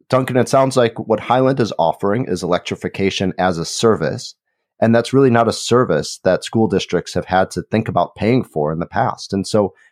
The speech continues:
how are they affording and justifying the investment in electrification? I understand that there's some funding available in different locations, so perhaps you could touch upon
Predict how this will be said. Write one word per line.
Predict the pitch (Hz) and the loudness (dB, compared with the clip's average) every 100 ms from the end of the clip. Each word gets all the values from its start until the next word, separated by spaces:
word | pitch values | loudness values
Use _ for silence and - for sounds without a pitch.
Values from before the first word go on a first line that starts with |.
| _ | _
how | 117 139 | 0 2
are | 151 | 2
they | 127 | 4
affording | 120 - 123 156 82 90 | 2 2 2 2 0 0
and | 90 | 0
justifying | 95 95 101 - 87 87 87 | -2 0 -2 0 0 0 -4
the | - | -2
investment | 92 87 113 - 85 76 - | 0 0 0 -2 -6 -6 -4
in | 104 110 | -2 2
electrification? | 95 87 85 - - 65 65 80 117 - | 0 -2 -6 -12 -8 -8 -6 -6 -4 -2
I | |
understand | 107 107 117 110 | 0 0 0 2
that | 101 - | 2 2
there's | 98 90 - | 0 -2 -4
some | - 131 127 | 0 0 0
funding | - 110 110 110 | 0 0 2 0
available | 87 92 95 95 147 | 2 4 4 4 2
in | 90 | 0
different | - 101 - 90 | -2 -4 -4 -4
locations, | 87 80 87 127 - | -4 -4 -2 -4 -2
so | 98 | -4
perhaps | - 92 - | -2 -4 -4
you | 92 | -10
could | 87 | -6
touch | - 98 - | -4 -4 -4
upon | 90 90 87 | -2 0 0